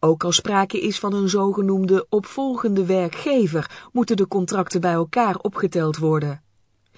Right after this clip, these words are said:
Van een opvolgende werkgever is bijvoorbeeld sprake als de werknemer eerst via een uitzendbureau bij de werkgever heeft gewerkt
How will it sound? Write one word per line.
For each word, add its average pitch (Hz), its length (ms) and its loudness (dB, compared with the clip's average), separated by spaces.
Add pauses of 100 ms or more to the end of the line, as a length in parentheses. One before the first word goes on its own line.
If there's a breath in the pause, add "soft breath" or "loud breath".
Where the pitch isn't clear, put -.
(240 loud breath)
Van 147 200 -2
een 147 240 -2
opvolgende 185 800 0
werkgever 185 880 0 (220 loud breath)
is 262 160 -4
bijvoorbeeld 208 560 2
sprake 180 720 -2
als 165 180 -2
de 170 120 -4
werknemer 165 680 0
eerst 233 440 -2
via 156 300 -2
een 143 180 -6
uitzendbureau 196 960 0
bij 175 140 0
de 170 100 0
werkgever 151 640 -2
heeft 135 200 -4
gewerkt 147 540 -4